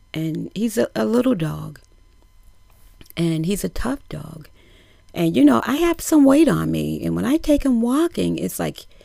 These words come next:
he pulls me. I don't, I really don't even have to walk. All he has to do is just pull me with his little <laughs> self. But, um, I'm watching her dog.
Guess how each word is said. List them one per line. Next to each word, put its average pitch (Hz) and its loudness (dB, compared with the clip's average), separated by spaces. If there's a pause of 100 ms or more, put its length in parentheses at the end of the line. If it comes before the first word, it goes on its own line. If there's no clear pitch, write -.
(240)
he - -4
pulls - 0
me. 160 0
I 311 0
don't, 285 0 (360)
I 233 2
really 302 4
don't 196 4
even 185 2
have 196 -4
to 170 -2
walk. 175 -4 (300)
All 262 2
he 294 4
has 254 -2
to 214 -8
do 202 0
is 180 -4
just - -6
pull 320 2
me 165 2
with 165 2
his 165 0
little 226 4
<laughs> - -
self. - 2 (1500)
But, 233 -2
um, 196 -4 (100)
I'm 208 0
watching 277 0
her 233 -2
dog. 196 -6